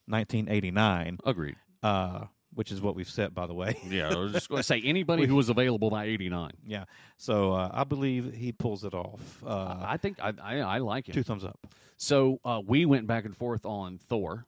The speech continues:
Speaker 2: My original one was not old enough to play Thor, but I, I went with the nineties again. I thought, uh, man, Brad Pitt would look
Speaker 1: Mm-hmm.
Speaker 2: pretty fitting, the good-looking blonde guy.
Speaker 1: Yeah.
Speaker 2: Um, but I like, I kinda like where your head was at. Um, Brad Pitt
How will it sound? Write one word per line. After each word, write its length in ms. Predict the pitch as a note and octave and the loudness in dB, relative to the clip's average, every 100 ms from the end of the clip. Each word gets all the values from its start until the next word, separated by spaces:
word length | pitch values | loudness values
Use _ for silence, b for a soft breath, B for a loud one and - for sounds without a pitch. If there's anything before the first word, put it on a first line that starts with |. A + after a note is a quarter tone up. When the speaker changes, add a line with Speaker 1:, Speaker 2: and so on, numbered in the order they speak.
| _ | _
Speaker 2:
My 320 | G#2+ A2+ C3+ C3 | -8 -6 -4 -6
original 600 | A#2+ A2 A#2+ G#2+ A2 G#2 | -6 -6 -6 -8 -12 -12
one 260 | G2 G2+ A2+ | -6 -4 -2
was 160 | G2+ | -2
not 160 | G#2+ F#2+ | 0 2
old 220 | G#2+ A#2 | 6 6
enough 260 | G2 F2 - | 4 -2 -6
to 80 | F2 | -8
play 240 | F2+ E2+ | -6 -8
Thor, 300 | - E2 F2 | -8 -16 -14
but 100 | F2+ | -6
I, 220 | F#2 G2 - | -4 -4 -6
I 140 | G2 F#2+ | -4 -4
went 180 | F#2+ | -4
with 140 | F#2 G2 | -6 -6
the 80 | C#3 | -4
nineties 400 | B2 A#2 A2+ A2+ | -2 -2 -4 -4
again. 220 | G2 F#2+ | -2 -2
I 80 | F2 | -2
thought, 320 | - F2+ F2+ - | -2 -2 -4 -6
uh, 220 | F2 D#2+ - | -10 -10 -10
man, 200 | D3 F#3 | -10 -8
Brad 280 | - A2 G#2 | -4 -2 0
Pitt 160 | A#2+ - | 0 0
would 100 | D#2+ | -2
look 160 | E2+ - _ _ _ - | -8 -10 _ _ _ -14
Speaker 1:
Mm-hmm. 200 | G2+ G#2+ | -14 -10
Speaker 2:
pretty 320 | B2 G#2 F2+ | -6 -6 -8
fitting, 480 | - A2+ F2+ F#2+ A2 B B B | -8 -6 -4 -6 -8 B B B
the 80 | A2+ | -4
good-looking 680 | F2+ A#2+ A2 G#2+ G#2 G#2 G2 | 0 2 2 0 -2 -4 -6
blonde 480 | E2 F#2 F#2+ F#2+ F#2+ | -8 -10 -8 -10 -10
guy. 340 | E2+ E2+ E2+ - | -12 -10 -12 -12
Speaker 1:
Yeah. 120 | G2 - - | -12 -14 -10
Speaker 2:
Um, 280 | - G2 F#2+ | -4 -2 -2
but 220 | G#2+ G2+ | -2 -2
I 180 | G#2 G2 | 0 0
like, 280 | G2 G#2 - _ _ | -2 -4 -8 _ _
I 80 | - | -14
kinda 220 | G#2+ A2 | -6 -4
like 220 | A2+ G#2+ | -2 -2
where 100 | G2+ | -4
your 220 | G2+ B2+ A2 | 0 0 2
head 200 | G#2+ G2 | 0 -2
was 160 | F#2+ | -4
at. 260 | G2+ G2 F#2+ b b b | -4 -4 -6 b b b
Um, 300 | G2+ F#2+ F#2 | -8 -6 -6
Brad 360 | F2 G2 G2 E2+ | -6 -4 -6 -8
Pitt 240 | G2+ F#2 | -8 -8